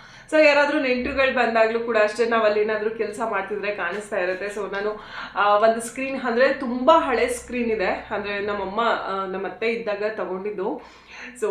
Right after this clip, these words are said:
ಅದಂತೂ ತುಂಬಾ ಅಂದ್ರೆ ತುಂಬಾ ಹಳೇದಾಗೋಗಿದೆ. ಇವಾಗ ಹೊಸ್ದಾಗಿ ನಾನು ಯಾವುದೂ ಸ್ಕ್ರೀನ್‌ಗಳನ್ನ ತಗೊಂಡಿರ್ಲಿಲ್ಲ, ಅದಕ್ಕೋಸ್ಕರ ಅಡ್ಗೆ ಮನೆಗೆ ಅಂತ ಹೇಳಿ ಈ ಸ್ಕ್ರೀನ್ನ ತಗೊಂಡೆ.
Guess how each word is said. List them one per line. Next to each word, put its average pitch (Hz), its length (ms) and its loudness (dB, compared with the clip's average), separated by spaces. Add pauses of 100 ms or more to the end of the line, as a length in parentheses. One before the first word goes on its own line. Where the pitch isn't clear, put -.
(320)
ಅದಂತೂ 214 460 -2
ತುಂಬಾ 233 500 -2
ಅಂದ್ರೆ 247 200 -2
ತುಂಬಾ 226 240 -2
ಹಳೇದಾಗೋಗಿದೆ. 202 840 -2
ಇವಾಗ 202 300 -4
ಹೊಸ್ದಾಗಿ 208 580 -2
ನಾನು 226 220 -2
ಯಾವುದೂ 185 500 0
ಸ್ಕ್ರೀನ್‌ಗಳನ್ನ 202 680 -2
ತಗೊಂಡಿರ್ಲಿಲ್ಲ, 185 600 -2
ಅದಕ್ಕೋಸ್ಕರ 208 560 -2 (120)
ಅಡ್ಗೆ 202 260 0
ಮನೆಗೆ 202 340 -2
ಅಂತ 180 260 -8
ಹೇಳಿ 190 260 -4
ಈ 208 160 -8
ಸ್ಕ್ರೀನ್ನ 196 440 -8
ತಗೊಂಡೆ. 185 720 -6